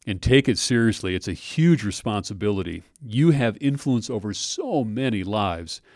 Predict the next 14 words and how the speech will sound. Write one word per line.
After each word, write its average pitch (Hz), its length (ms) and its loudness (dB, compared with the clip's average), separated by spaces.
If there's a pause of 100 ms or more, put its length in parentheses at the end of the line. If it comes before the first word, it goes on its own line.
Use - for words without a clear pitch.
(300)
and 101 200 -4
use 143 260 4
it 131 100 0
for 110 220 -6
good 92 340 0
by 92 80 -6
being 104 220 0
the 98 60 -4
type - 300 0
of 117 100 -6
leader 90 360 -6 (520)
that 107 140 0
invites 104 520 0
candor 87 520 -6